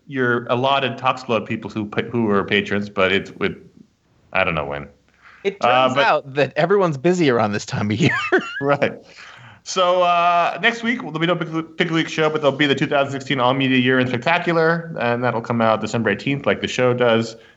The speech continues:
Speaker 1: That's when we, uh, discuss what we loved in movies and T V and books and podcasts and games and comics too, uh, for two, uh, two plus hours. So looking forward to that. And then, as Ron said, there's the Rogue One show, which will be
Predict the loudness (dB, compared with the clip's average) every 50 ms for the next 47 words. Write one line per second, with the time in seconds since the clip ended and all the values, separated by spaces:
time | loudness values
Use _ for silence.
0 | _ -2 0 0 0 -2 -2 0 2 2 2 4 2 2 4 4 4 6 6 4
1 | 4 2 0 -2 0 0 0 0 0 -4 -2 0 0 0 2 0 0 2 2 4
2 | 4 4 2 2 2 0 2 2 2 4 4 4 4 2 2 0 -2 -4 -10 -18
3 | -20 -20 _ _ -2 0 0 0 0 -2 -4 -2 0 2 2 2 2 0 0 2
4 | 2 4 2 0 -2 -4 -2 -2 0 0 2 2 2 2 0 0 0 -2 -2 -2
5 | -2 -4 -4 -2 0 0 0 0 0 -2 -4 -2 0 0 0 0 -2 -2 0 2
6 | 2 4 4 4 2 0 0 0 0 2 2 2 2 2 4 4 2 2 2 0
7 | 0 2 2 0 2 2 4 4 4 4 2 2 0 -4 -10 -14 -18 _ _ _
8 | _ _ _ _ _ _ _ _ _ _ _ _ -8 -4 -2 0 2 2 2 0
9 | -2 -8 -4 0 2 2 2 2 2 4 4 4 2 0 0 0 2 2 4 4
10 | 2 2 0 -2 -2 0 2 2 2 2 2 2 2 2 2 2 0 0 0 2
11 | 2 2 2 2 2 2 2 2 0 0 0 2 4 4 4 2 2 0 0 0
12 | 2 2 2 0 -2